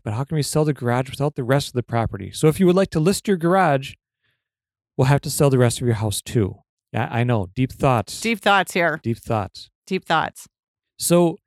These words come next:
Speaker 1: most of our office was over in Las Vegas this week for the Gen Blue Conference. So that's our, our Coldwell Banker corporate kickoff, and we get excited for new th-,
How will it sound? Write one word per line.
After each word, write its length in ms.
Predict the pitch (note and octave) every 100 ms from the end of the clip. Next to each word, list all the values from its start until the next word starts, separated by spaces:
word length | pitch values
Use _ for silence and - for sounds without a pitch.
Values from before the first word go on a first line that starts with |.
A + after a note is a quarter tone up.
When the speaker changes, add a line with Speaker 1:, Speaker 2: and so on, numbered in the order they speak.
| _ _ _ -
Speaker 1:
most 240 | E3 -
of 80 | E3+
our 200 | D#3 C#3+
office 460 | C#3 C#3 F3+ - -
was 320 | C3+ B2 A2+
over 240 | - C3+ C#3+
in 100 | C3
Las 220 | A#2+ A2+
Vegas 440 | - D3 D3+ C#3+
this 260 | - C#3+ -
week 240 | D3 E3
for 440 | - - C3 B2 A#2
the 220 | G#2+ A2+
Gen 360 | A2+ B2+ D3
Blue 200 | B2+ C3+
Conference. 640 | C#3+ C#3+ C#3 - F#3 G3+ - _ _ _ _
So 240 | - C#3 B2
that's 200 | A#2+ -
our, 240 | A2+ G#2+
our 140 | - G2+
Coldwell 420 | - D3 C#3 C3
Banker 640 | A#2+ C#3+ - B2+ A#2+ G2 _
corporate 540 | - C#3 - D3 - - _ _
kickoff, 560 | D#3+ E3 F3 F#3+ - -
and 360 | A#2 A2 G#2 G2+ _ _ _
we 80 | B2+
get 160 | C3+
excited 480 | A#2 - D3+ D3 D3
for 300 | - A#2 G#2
new 420 | G#2 C3 D3+ D#3
th-, 120 | C#3+